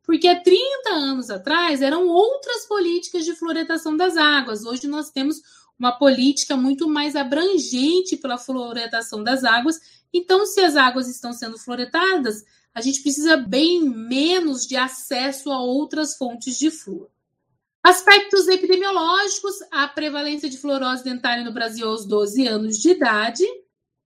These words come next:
Aqui a gente falou de dois mil e três, aqui a gente fala de dois mil e dez. Em crianças, a pre-, prevalência de fluorose dentária em crianças de doze anos ainda é maior. No Brasil, dezesseis ponto sete por cento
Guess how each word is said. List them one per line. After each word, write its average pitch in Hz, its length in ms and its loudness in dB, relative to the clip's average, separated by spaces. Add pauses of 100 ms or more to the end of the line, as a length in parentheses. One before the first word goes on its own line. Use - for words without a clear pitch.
(360)
Aqui 226 240 -6
a 240 40 -6
gente 240 220 -4
falou 233 180 -6
de 202 120 -8
dois 220 160 -4
mil 262 160 2
e - 100 -12
três, 269 320 4
aqui 269 180 2
a 226 60 -4
gente 220 220 -6
fala 202 240 0
de 196 100 -6
dois 196 180 0
mil 254 160 2
e 247 40 -4
dez. 233 580 2 (540)
Em 381 240 6
crianças, 349 720 4
a 294 120 -12
pre-, 294 260 -4
prevalência 277 580 -4
de 269 320 -2
fluorose 233 720 -4
dentária 220 540 -4
em 214 60 -10
crianças 214 320 -2
de 196 120 -6
doze 202 360 2
anos 330 400 2 (260)
ainda 240 460 -4 (100)
é 233 260 2
maior. 240 680 0 (440)
No 339 140 2
Brasil, 370 480 4
dezesseis 349 580 -2
ponto 339 280 -8
sete 247 460 -6
por 311 200 -4
cento 320 580 -2